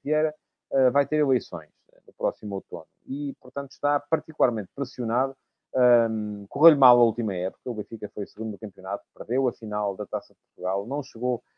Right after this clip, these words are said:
eh, sequer, eh, ao Final Four da Taça da Liga e, portanto, está em, eh, problemas. Tem que justificar alguma coisa para convencer os votantes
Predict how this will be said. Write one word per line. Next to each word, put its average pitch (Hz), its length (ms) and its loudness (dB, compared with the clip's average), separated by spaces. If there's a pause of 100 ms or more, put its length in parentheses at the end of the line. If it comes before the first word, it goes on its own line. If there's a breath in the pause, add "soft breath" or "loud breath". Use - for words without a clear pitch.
(220)
eh, 107 300 6
sequer, 110 460 4
eh, 92 840 -2
ao 98 340 0
Final 101 320 -6
Four 101 180 -2
da 95 120 -8
Taça 98 260 -10
da 95 80 -4
Liga 127 240 -4
e, - 20 -12
portanto, 151 320 -8
está 151 300 4 (380)
em, 156 260 2
eh, 139 240 6
problemas. 156 540 2
Tem 156 180 -2
que 156 360 4
justificar 147 760 2
alguma 120 320 4
coisa 135 320 -2
para 139 200 -2
convencer 131 480 -4
os 113 200 -4
votantes 123 480 -4